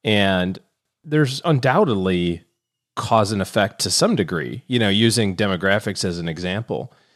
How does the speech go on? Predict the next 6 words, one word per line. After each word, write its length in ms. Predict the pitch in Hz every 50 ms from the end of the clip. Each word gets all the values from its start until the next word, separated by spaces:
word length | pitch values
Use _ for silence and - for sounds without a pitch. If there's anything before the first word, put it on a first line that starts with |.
| _ _ _ _ _ _
I 100 | 113 104
mean, 380 | 104 104 101 95 92 90 92 - _ _ _ _ _ _ _ _ _ _ _ _ _ _ -
as 420 | 107 107 107 104 104 101 95 92
generations 880 | - - - 123 117 113 104 101 101 107 113 110 - 110 101 98 - -
turn 300 | - - - 117 107 107
into 880 | 107 104 104 - - - 104 98 92 92 90 90 87 87 87 87 -